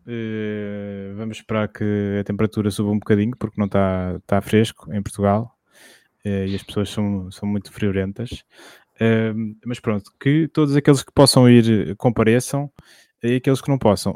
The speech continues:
eh, sintonizem na ruk, vejam no canal onze e sofram pela Académica.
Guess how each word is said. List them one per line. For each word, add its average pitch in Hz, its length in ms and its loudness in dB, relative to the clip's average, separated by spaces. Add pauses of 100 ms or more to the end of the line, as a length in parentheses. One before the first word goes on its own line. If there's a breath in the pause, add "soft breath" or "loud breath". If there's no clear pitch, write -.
eh, 123 240 6
sintonizem 117 500 2
na 110 80 2
ruk, 120 320 0 (360)
vejam 110 300 0
no 110 120 -2
canal 104 240 0
onze 110 560 -4
e 110 320 -4
sofram 110 360 -6
pela 107 140 0
Académica. 107 600 -4